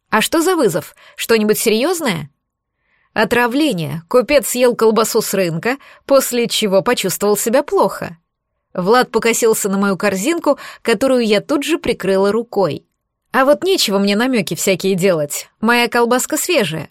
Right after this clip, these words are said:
а тот купец мог оказаться скрягой, потому что вместо того, чтобы отправить лекаря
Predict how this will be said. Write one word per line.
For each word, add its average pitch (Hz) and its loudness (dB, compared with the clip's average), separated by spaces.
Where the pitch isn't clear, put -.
а 202 2
тот 392 -2
купец - -4
мог 349 -4
оказаться 277 -2
скрягой, 175 -2
потому 277 0
что 302 -2
вместо 294 -2
того, 190 -2
чтобы 190 -2
отправить 277 0
лекаря 185 0